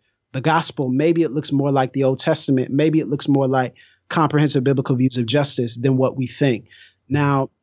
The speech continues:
are there, are there problems with potentially using crossover language, what have you? Sure.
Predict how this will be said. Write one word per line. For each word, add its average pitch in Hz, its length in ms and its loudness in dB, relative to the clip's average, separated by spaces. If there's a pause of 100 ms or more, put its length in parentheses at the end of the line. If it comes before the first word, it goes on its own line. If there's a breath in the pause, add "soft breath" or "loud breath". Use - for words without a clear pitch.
(140)
are 147 140 0
there, 151 340 0
are 156 140 0
there 147 460 0 (420)
problems 190 580 -2
with 160 140 -2
potentially 170 400 -2
using 160 340 0
crossover 185 580 -2
language, 185 460 0
what 156 200 0
have 180 280 0
you? 190 240 -2 (460)
Sure. 311 520 -2